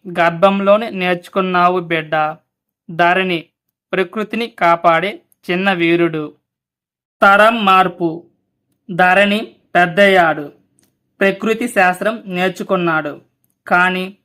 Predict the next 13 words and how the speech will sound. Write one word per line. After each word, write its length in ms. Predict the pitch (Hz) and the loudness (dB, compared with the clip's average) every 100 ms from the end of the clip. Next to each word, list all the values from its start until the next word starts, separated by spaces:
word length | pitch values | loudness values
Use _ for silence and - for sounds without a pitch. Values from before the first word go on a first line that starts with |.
| _ - | _ -4
తన 160 | 185 190 | -2 0
హృదయంలో 800 | 180 185 202 220 202 185 202 247 _ _ _ 175 | 0 0 2 2 2 2 0 -2 _ _ _ -2
గర్భ 260 | 175 175 214 | -2 0 0
సంస్కార్ 680 | 214 180 180 175 180 175 175 | 2 0 -2 -6 -2 -2 -4
విలువలు 580 | 175 180 175 175 196 - _ 185 | -8 -4 -2 -2 -4 -8 _ -8
మిగిలాయి. 720 | 180 180 185 170 156 147 _ _ _ _ - | -4 -2 0 0 -2 -10 _ _ _ _ -6
ఆయన 560 | 175 185 185 180 180 196 _ _ - | -2 0 -2 -4 -6 -8 _ _ -2
తల్లులు, 600 | 175 185 196 190 190 196 _ - | 0 2 0 0 -2 -6 _ -4
తండ్రులకు 640 | 180 180 175 170 196 240 _ _ _ 175 | -2 -2 -2 -2 -6 -12 _ _ _ -4
గర్భ 240 | 170 170 202 | -2 -2 -2
విద్య 360 | 202 185 175 | -4 -4 -2
గురించి 600 | 175 170 165 160 208 277 _ _ - | -2 -4 -6 -10 -12 -14 _ _ -8
నేర్పించటం 720 | 185 190 190 185 175 175 247 | -2 -2 -2 -6 -4 -4 -4